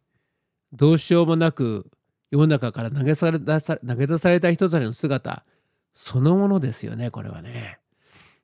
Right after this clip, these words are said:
うん、だから、なんて言いますかね、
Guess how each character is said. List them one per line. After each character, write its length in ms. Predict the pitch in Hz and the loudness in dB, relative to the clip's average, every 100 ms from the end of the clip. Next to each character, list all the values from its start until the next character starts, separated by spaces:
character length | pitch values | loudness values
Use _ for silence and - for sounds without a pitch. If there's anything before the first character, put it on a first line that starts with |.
| _ _ | _ _
う 40 | - | -20
ん、 520 | 113 101 95 98 - - _ _ 131 | -18 -20 -20 -20 -20 -20 _ _ -8
だ 120 | 131 | -2
か 80 | 139 | 0
ら、 140 | 127 | 0
な 160 | 117 147 | 0 0
ん 40 | |
て 100 | 143 | 0
言 20 | 120 | -4
い 20 | |
ま 60 | |
す 80 | - | -4
か 100 | - | -4
ね、 400 | 123 151 127 101 | 2 2 2 -4